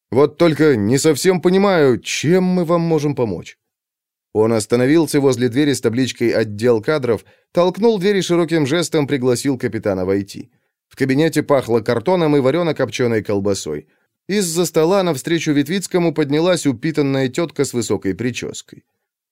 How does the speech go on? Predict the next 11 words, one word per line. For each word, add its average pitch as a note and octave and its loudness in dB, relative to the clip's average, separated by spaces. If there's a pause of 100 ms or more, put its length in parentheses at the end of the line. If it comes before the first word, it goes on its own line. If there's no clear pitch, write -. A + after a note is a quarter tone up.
(120)
"Это G3 2
Вера F3 2
Михайловна, G2+ 0
наш B2 -2
кадровик", D3 2 (120)
представил G2+ -2
директор B2 -2
и A2 -2
кивнул G2+ -2
на G2+ -2
Витвицкого. F#2+ -8